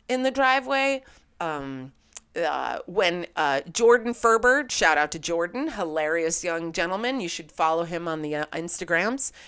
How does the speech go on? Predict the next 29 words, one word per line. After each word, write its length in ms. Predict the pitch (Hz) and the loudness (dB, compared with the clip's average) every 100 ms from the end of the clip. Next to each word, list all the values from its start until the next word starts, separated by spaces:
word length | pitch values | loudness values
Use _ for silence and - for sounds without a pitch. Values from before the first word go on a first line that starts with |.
| - - | -20 -2
Uh, 180 | 190 170 | 0 0
Jordan 320 | 202 240 208 | 0 -2 -2
Ferber 480 | 202 254 226 208 208 - - | -2 0 2 0 -2 -10 -14
was 160 | - 190 | -10 -8
talking 340 | 226 226 220 | -6 -6 -8
about 280 | 220 202 180 | -2 0 0
his 160 | 190 175 | -4 -8
dead 320 | 185 185 185 | -6 -6 -6
grandmother 720 | 175 233 226 147 147 156 190 - - _ | -4 -4 -4 -6 -4 -6 -8 -16 -20 _
on, 120 | 185 - | -6 -4
on 220 | 170 170 | -4 0
stage. 460 | - 220 214 165 - | 2 2 0 -2 -6
He 60 | |
was 120 | 160 165 | -10 -8
doing 240 | 180 170 | -6 -4
jokes 280 | 170 180 - | -4 -2 -2
about, 180 | 165 - - - | -4 -6 -14 -10
"Oh, 320 | - 403 415 175 | -2 0 0 -2
Jordy 720 | - - 190 466 339 160 156 _ | -8 -4 -2 -2 -4 -6 -12 _
talks 340 | - 220 - - | -8 -6 -4 -4
about 260 | - 208 | 0 -2
his 140 | 233 196 | -2 -2
balls." 680 | 220 320 - 165 - - 196 | 2 4 2 0 -2 -6 -6
You 100 | 190 | -8
know, 120 | 165 | -8
he's 120 | 170 | -4
got 220 | 190 175 | -2 -2
some 100 | 175 | -4
great 340 | 160 180 190 | -4 -4 -4